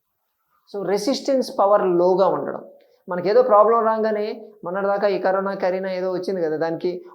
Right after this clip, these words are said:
ఓ విపరీతంగా డ్రమ్ములు డ్రమ్ములు తాగేశారు కదా జనాలు. ఎందుకంటే ఇమ్యూనిటీ పెరుగుద్ది, రెసిస్టెన్స్ పవర్ పెరుగుద్ది అని చెప్పి చేశారు. ఒక్కసారిగా ఇమ్యూనిటీ, రెసిస్టెన్స్ పవర్లు పెరగవు. మీరు అంతంత విపరీతంగా తాగితే మోషన్లో వెళ్ళిపోద్ది, అది అంతే. యూరిన్‌లోనో మోషన్లో బాడీలో ఉండదు.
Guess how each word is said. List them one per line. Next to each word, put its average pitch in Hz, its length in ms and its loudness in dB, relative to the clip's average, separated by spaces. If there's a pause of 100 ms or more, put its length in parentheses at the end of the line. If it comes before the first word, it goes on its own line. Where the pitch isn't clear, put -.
ఓ 233 220 4
విపరీతంగా 214 640 4
డ్రమ్ములు 175 300 0
డ్రమ్ములు 185 240 0
తాగేశారు 170 440 0
కదా 139 120 -4
జనాలు. 143 440 -10 (840)
ఎందుకంటే 220 680 -2
ఇమ్యూనిటీ 254 380 6
పెరుగుద్ది, 214 380 4
రెసిస్టెన్స్ 208 440 0
పవర్ 220 180 -2
పెరుగుద్ది 196 320 0
అని 190 80 -4
చెప్పి 170 200 -6
చేశారు. 139 320 -8 (640)
ఒక్కసారిగా 196 580 -2
ఇమ్యూనిటీ, 185 480 -2
రెసిస్టెన్స్ 175 440 -6
పవర్లు 165 220 -2
పెరగవు. 151 440 -4 (180)
మీరు 160 160 -10
అంతంత 160 260 -6
విపరీతంగా 175 500 -4
తాగితే 165 260 -2
మోషన్లో 175 340 -4
వెళ్ళిపోద్ది, 156 420 -4
అది 143 100 -12
అంతే. 135 240 -12
యూరిన్‌లోనో 165 460 -4
మోషన్లో 160 420 -8
బాడీలో 156 380 -2
ఉండదు. 156 420 -6